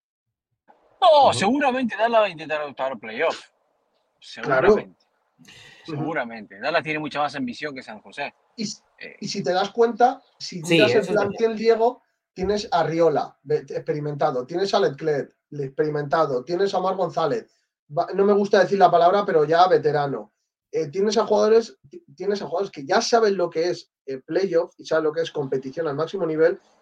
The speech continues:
Speaker 3: y ahí es donde sí puedes ver a lo mejor cierta tendencia a luchar por el título.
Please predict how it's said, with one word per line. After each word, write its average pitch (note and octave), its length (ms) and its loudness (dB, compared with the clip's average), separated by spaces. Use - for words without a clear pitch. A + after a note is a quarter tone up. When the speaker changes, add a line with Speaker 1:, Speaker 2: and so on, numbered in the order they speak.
Speaker 3:
y D#3+ 140 2
ahí G3 180 6
es G#3+ 120 8
donde G#3 240 6
sí G#3 220 -4
puedes G3 360 2
ver G3+ 160 2
a F#3+ 80 0
lo F#3+ 80 -2
mejor F#3+ 340 0
cierta F#3+ 520 0
tendencia F3+ 640 2
a D3+ 40 2
luchar C#3 380 -6
por F3 160 -6
el A#2+ 140 -6
título. A#2+ 340 -20